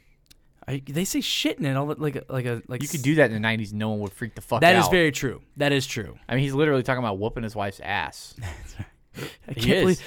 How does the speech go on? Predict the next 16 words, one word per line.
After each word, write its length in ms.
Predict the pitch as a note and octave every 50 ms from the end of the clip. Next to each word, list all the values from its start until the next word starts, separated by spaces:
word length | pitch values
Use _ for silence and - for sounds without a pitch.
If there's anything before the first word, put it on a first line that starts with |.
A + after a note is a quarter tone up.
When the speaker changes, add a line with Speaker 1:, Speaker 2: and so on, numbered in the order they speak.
| - - -
Speaker 1:
I 40 | D3+
can't 240 | - - A#3 A3 -
tell 140 | A3 A3
if 80 | A3 F#3+
you're 160 | G#3 G#3+ G#3
a 100 | F3 C#3+
dog 220 | C3 F#3 G3 G#3 G3
that's 120 | F3 E3
been 100 | - D3+
hit 160 | C#3+ - - -
too 140 | - A3+
much 260 | G#3 A3 A#3 A#3 - E3
or 40 |
not 180 | D#3 G#3 G#3+ F3+
hit 160 | D#3+ G3 G3+ F3
enough. 460 | F3+ G#3+ G3+ D3 A#2 - - -